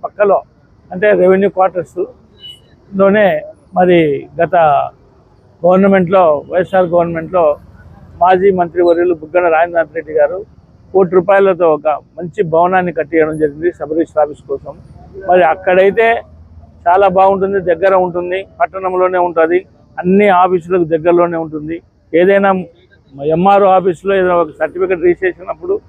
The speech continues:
ఏదైనా ఒక ఎంఆర్ఓ సంతకం కావాలన్నా, ఏదైనా కాపీ కావాలంటే కూడా ఎంఆర్ఓ ఆఫీస్ కూడా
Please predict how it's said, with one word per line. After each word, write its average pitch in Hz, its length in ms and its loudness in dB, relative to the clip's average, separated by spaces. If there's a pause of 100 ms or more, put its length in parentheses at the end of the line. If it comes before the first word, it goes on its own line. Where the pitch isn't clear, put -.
(300)
ఏదైనా 185 320 4
ఒక 156 80 -2 (120)
ఎంఆర్ఓ 175 280 2 (120)
సంతకం 175 400 -6
కావాలన్నా, 165 480 0 (380)
ఏదైనా 170 280 2 (300)
కాపీ 170 340 0
కావాలంటే 151 500 0
కూడా 185 160 -6 (520)
ఎంఆర్ఓ 185 320 2
ఆఫీస్ 165 260 -6
కూడా 185 140 0